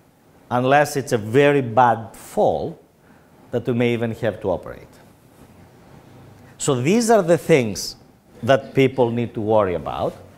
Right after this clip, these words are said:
or if it's a massive disc herniation that puts a lot of pressure on all of the nerves, that can cause back pain. Again, these are usually problems that people don't have for a year.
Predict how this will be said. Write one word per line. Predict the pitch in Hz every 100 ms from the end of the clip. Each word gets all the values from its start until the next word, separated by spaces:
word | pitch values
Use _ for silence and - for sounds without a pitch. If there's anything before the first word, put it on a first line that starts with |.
| - - - - -
or | 147 170
if | 175
it's | 147 -
a |
massive | 131 139 180 170 135 110
disc | 139 135
herniation | 131 110 110 107 - 107
that | 107 -
puts | 127 117
a | 117
lot | 110 113 120
of | 104
pressure | 117 101 -
on | 101 92
all | 143 156 156
of | 120 107
the | 98
nerves, | 90 71 - - - _ - - - - - - - -
that | 107
can | - 98
cause | 104 95
back | 80 78 69 -
pain. | - - - - - - - - - - - - - -
Again, | 117 113 135 104
these | 95 139 180 180
are | 160
usually | 151 117 127 131 110 117 113 123 - - - _
problems | - 135 131 120 127 131
that | 123 -
people | 131 123 127 123 123 - _ _ _ - 107
don't | 139 156 151
have | 143 131
for | - 117 - - _ - -
a | 113
year. | 101 120 95 92